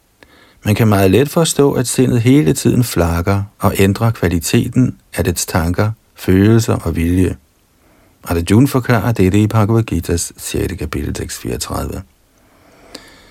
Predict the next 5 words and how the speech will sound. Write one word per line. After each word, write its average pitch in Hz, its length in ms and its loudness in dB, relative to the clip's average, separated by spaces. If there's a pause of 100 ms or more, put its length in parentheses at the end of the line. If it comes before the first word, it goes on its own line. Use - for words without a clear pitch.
(480)
Chanchalang 98 600 2
himana 98 460 2 (140)
krishna 98 520 -2 (200)
pramadhi 92 840 0
balavadradham. 85 1000 -4